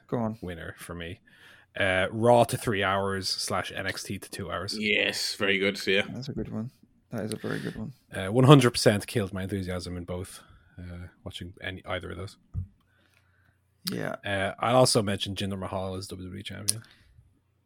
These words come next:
Speaker 1: Y-, that was a bad one. Um,
Speaker 2: Anytime they suddenly push someone, and then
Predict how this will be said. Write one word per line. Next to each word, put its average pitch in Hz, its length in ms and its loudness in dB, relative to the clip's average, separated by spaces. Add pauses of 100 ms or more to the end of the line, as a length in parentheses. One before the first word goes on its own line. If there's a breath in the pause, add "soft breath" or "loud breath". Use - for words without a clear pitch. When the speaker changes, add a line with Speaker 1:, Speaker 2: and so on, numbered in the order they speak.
(360)
Speaker 1:
Y-, - 260 -8 (140)
that - 140 -4
was 110 120 -6
a 127 60 -8
bad - 240 -4
one. 113 260 -6 (760)
Um, 113 420 0
Speaker 2:
Anytime 190 480 12
they 147 140 12
suddenly 127 360 8
push - 300 0
someone, 131 420 0 (640)
and 113 140 2
then 113 300 0